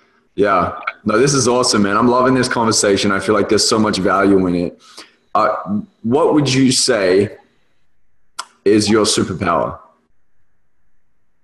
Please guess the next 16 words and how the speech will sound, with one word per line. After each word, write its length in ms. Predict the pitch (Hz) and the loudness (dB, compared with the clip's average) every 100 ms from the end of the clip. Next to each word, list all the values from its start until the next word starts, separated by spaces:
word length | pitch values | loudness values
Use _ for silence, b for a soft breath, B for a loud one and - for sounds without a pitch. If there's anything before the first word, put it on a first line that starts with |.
| _ - | _ -8
Something 320 | - 147 151 | -2 0 2
that, 160 | 143 123 | 2 2
like, 200 | 117 123 | 0 0
you 100 | 120 | 2
get 120 | 131 | 2
a 40 | |
lot 180 | 113 117 | 2 0
of 80 | 110 | 0
feedback 380 | - 120 101 98 | 0 0 0 -2
from 160 | 110 95 | -2 -2
people 240 | 107 90 | 0 2
where 120 | 92 | 2
they're 80 | 92 | 2
like, 180 | 90 95 | 0 0
you 60 | 117 | 0
know, 340 | 98 85 | 0 -2